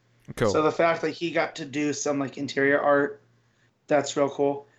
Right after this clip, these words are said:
Speaker 2: No, I, I really liked it. I, you know, I love alternate histories and futures and the Legion.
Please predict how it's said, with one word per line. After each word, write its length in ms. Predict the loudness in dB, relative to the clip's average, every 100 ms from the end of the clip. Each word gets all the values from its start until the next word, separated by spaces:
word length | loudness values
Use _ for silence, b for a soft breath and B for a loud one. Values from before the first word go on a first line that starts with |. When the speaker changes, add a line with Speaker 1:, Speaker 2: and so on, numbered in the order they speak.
| b
Speaker 2:
No, 120 | 4
I, 180 | 6 4
I 160 | 4 2
really 240 | 4 4
liked 180 | 4 2
it. 160 | -2 -2
I, 80 | -4
you 140 | -2
know, 80 | -2
I 80 | 0
love 180 | 0
alternate 360 | -2 -4 -6 -8
histories 420 | -6 -4 -2 -2
and 100 | -2
futures 480 | 0 0 2 0 0
and 200 | -6 -4
the 80 | 0
Legion. 460 | 2 2 2 -2